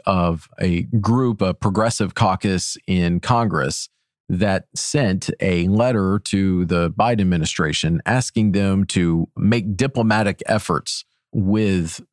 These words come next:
the Russian administration. And it backfired immensely. But it showed this sort of, or it sent the signal that maybe we're going to flinch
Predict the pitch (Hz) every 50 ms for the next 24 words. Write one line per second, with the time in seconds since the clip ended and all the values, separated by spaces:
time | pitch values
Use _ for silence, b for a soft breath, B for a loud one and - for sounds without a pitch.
0 | _ _ - 92 95 90 87 98 107 107 101 - - 95 92 87 87 87 98 95
1 | 92 87 - - 101 85 87 - - 78 71 65 - - _ _ _ _ _ _
2 | _ _ - 104 110 107 101 101 98 98 - - 131 131 127 123 - 117 107 104
3 | 98 95 - - - 95 90 80 78 76 73 69 - - 98 95 95 92 90 87
4 | - - - 78 69 64 87 98 104 139 110 92 - 123 120 110 - - 120 117
5 | 92 - - - - 180 196 202 185 160 143 131 117 107 98 - 117 113 - -
6 | - - 147 127 120 120 113 107 98 95 87 92 113 110 107 - - - - 180
7 | 170 175 - - 117 107 - - - 135 135 123 110 107 92 87 80 - _ _
8 | _ _ _ _ _ - 95 107 110 110 90 113 113 120 127 135 120 123 113 107
9 | 104 110 113 110 95 113 110 107 104 101 - - 101 90 - - - 131 139 127
10 | 107 95 90 - - - -